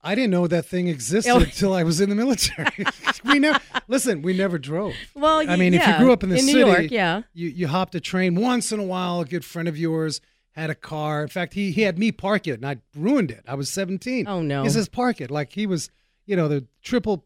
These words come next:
Speaker 1: people double parking, triple parking in New York City. I go to park this thing, and I,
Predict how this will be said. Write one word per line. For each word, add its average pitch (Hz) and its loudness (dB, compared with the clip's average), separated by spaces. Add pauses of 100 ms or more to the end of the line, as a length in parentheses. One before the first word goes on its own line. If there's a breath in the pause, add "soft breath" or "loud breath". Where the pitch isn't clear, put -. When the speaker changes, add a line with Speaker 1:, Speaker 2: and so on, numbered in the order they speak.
Speaker 1:
people 196 -2
double 208 2
parking, 202 0
triple 202 -2
parking 180 -2
in 160 -2
New 175 2
York 165 0
City. 190 -2 (320)
I 185 -2
go 202 2
to 175 2
park 247 -2
this 170 -4
thing, 175 0
and 175 0
I, 175 -2